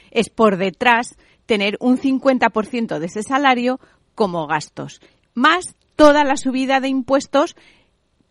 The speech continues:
pública o encubierta, porque las hay de los dos tipos.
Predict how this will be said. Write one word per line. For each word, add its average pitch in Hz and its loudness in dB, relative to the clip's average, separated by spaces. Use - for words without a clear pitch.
pública 370 -2
o 226 4
encubierta, 208 -2
porque 190 -6
las 185 -4
hay 254 0
de 269 -4
los 208 -4
dos 180 -8
tipos. - -14